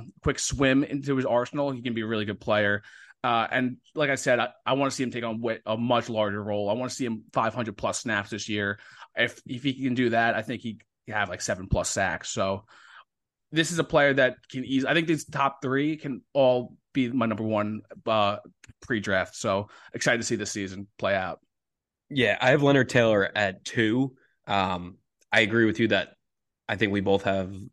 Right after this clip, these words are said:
Speaker 2: uh, similar top three. I think all three of these guys can easily be first round picks next year. Um, I was extremely impressed, and I agree with you. I hate how much they rotated in.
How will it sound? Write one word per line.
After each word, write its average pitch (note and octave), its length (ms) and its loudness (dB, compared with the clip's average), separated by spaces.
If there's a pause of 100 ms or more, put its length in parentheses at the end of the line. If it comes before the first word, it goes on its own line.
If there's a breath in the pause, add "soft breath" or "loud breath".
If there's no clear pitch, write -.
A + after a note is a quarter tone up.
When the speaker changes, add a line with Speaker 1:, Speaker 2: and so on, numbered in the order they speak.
Speaker 2:
uh, F2+ 260 0
similar A2+ 360 6
top G2+ 360 -2
three. A2 400 2
I G2 40 0
think F#2+ 200 -6
all F#2+ 180 -4
three G#2 260 -2
of A2 60 0
these A2 160 -2
guys G#2 340 -2
can G2 140 -8
easily G#2+ 340 -4
be G2+ 120 -4
first G2 300 -6
round F2+ 220 -8
picks - 360 -4 (520 loud breath)
next A#2+ 320 2
year. G#2+ 360 2 (260 loud breath)
Um, F#2 360 0
I A#2+ 120 6
was B2 160 6
extremely G#2 480 2
impressed, F#2+ 540 0
and F#2 240 -8 (240)
I G#2 100 4
agree G#2 240 4
with G2 140 2
you. F#2+ 80 2
I F2+ 60 0
hate - 420 -2
how A2 140 -2
much G#2+ 200 0
they G2+ 100 2
rotated F#2+ 480 -4
in. F#2 160 -6